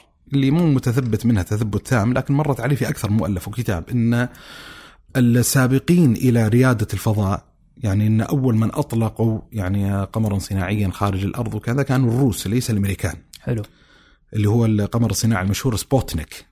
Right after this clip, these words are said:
Speaker 2: مهم.
Speaker 1: اللي حصل ردة فعل الأمريكية من هذا الحدث، وخصوصًا، يعني، كان في أجواء، يعني، من الحرب الباردة بين الطرفين والصراع والتسابق على ما يتعلق بهذه القضية. آه، عقد أشبه الملتقى والمؤتمر الكبير في أمريكا، وخرج تقرير مشهور جدًا في أمريكا، على الأقل هذا عنوانه، "أمة في خطر".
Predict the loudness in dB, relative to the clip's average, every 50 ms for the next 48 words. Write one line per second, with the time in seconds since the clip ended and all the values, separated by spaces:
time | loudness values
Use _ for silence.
0 | _ -4 -2 -2 0 0 -2 -2 -6 -12 -20 _ _ _ _ _ _ 0 0 2
1 | 2 2 2 2 4 4 4 4 2 2 2 2 0 0 -2 -2 -2 -2 0 0
2 | 2 2 2 2 2 0 0 2 2 0 0 0 0 0 2 2 2 0 0 -2
3 | -2 -2 -2 -2 -2 -2 -4 -6 -10 -12 -10 -6 -4 -4 -2 -2 0 -2 0 0
4 | 0 -2 0 0 2 2 2 2 0 0 -2 -2 -2 -2 0 0 0 0 0 -4
5 | -8 _ _ _ _ _ _ _ -8 -6 -4 -2 0 0 2 2 2 0 0 -2
6 | -4 -4 -4 -4 -2 -2 -2 -2 -2 -4 -4 -4 -2 -2 -2 -2 -4 -4 -6 -4
7 | -2 -2 -2 -2 -2 -2 -4 -6 -6 -4 -4 -2 0 0 0 0 -2 -4 -6 -6
8 | -6 -6 -4 -2 -2 -4 -4 -6 -4 -4 -2 -2 -2 -2 -2 -2 -4 -4 -4 -4
9 | -2 -2 0 0 0 -2 -2 -2 -2 0 0 0 0 0 -2 -4 -6 _ _ _
10 | _ -20 -20 -20 -20 -20 -20 -20 -20 -20 -20 _ _ _ _ -2 0 2 2 4
11 | 4 2 2 2 2 2 2 2 2 0 -2 -2 -4 -2 0 0 2 2 2 0
12 | 0 0 -4 -4 -2 -2 0 0 0 0 0 -2 -2 -2 -4 -4 -2 -2 0 0
13 | 0 0 0 0 -2 -2 -4 -4 -4 -4 -4 -4 -4 -2 0 0 -2 -2 -2 -2
14 | 0 0 0 0 0 0 0 0 0 0 0 0 0 0 0 2 2 0 0 -2
15 | -4 -4 -2 0 0 0 0 -2 -2 -4 -4 -4 -4 -4 -4 -4 -4 -6 -6 -6
16 | -6 -6 -4 -2 0 0 0 0 0 -2 -2 -4 -4 -6 -8 -12 -12 -8 -4 -2
17 | -2 0 0 0 0 2 4 4 4 4 4 2 2 2 2 2 4 2 2 0
18 | -2 -4 -4 -4 -4 -4 -4 -4 -4 -8 -12